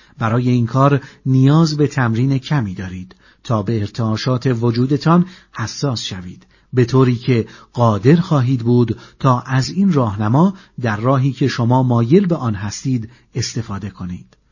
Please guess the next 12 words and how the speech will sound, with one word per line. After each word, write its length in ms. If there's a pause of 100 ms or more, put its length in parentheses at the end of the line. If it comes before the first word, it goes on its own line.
(280)
در 160
لحظه‌ای 440
که 300 (220)
شما 380
پاروهایتان 840
را 120
کنار 340
می‌گذارید، 800 (240)
یعنی 500 (260)
تسلیم 640
مبدأ 520
می‌شوید 580